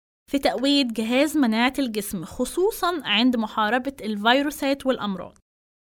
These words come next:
تالت هيرب أو عشب حابة إن أنا أتكلم عنه النهاردة هو الإكينيشيا أو عسل الأنفود.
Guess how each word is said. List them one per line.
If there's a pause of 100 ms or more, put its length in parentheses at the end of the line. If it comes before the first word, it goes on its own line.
(320)
تالت
هيرب (180)
أو
عشب (440)
حابة
إن
أنا
أتكلم
عنه
النهاردة
هو
الإكينيشيا
أو
عسل
الأنفود.